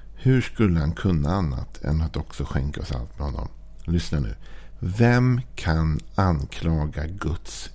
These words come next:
utvalda? Gud är den som friköper, frikänner.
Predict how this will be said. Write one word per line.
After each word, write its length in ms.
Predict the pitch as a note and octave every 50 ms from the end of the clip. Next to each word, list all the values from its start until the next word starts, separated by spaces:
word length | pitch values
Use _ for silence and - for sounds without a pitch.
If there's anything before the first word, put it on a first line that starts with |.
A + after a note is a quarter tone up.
| -
utvalda? 800 | - E2+ D#2+ D2+ - - D#2 D#2 D2 D#3 C#3+ A#2+ - - - - - - - - - - - - - - - - - -
Gud 540 | - G2+ G2+ - A#2+ A2+ G2 F2+ F#2 E2 - -
är 160 | - D#2 D#2+
den 480 | D#2 - E2 D#2+ C#2 B1+ B1 - - - - - - - - - - - -
som 300 | - - - D#2+ D2+ D#2
friköper, 960 | - - F2 E2+ D2 - - - - D#2+ D#2+ - - - - - - - - - - -
frikänner. 720 | - - G2+ F2+ E2 - - F2 E2+ D#2+ D2 - - -